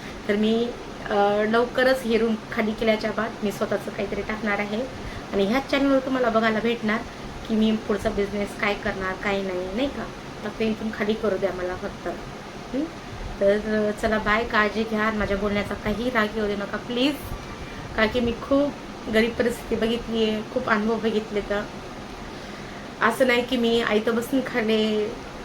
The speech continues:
या कुणाला डुबून खाल्ले, काय असं अजिबात नाही.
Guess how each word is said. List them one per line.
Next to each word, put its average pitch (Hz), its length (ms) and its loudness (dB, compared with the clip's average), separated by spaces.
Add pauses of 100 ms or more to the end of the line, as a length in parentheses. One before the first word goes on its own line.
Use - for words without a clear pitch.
(120)
या 196 200 4
कुणाला 214 320 2
डुबून 214 320 2 (140)
खाल्ले, 208 320 0
काय 208 340 -2 (840)
असं 202 220 -4 (200)
अजिबात 214 380 -2 (120)
नाही. 214 240 0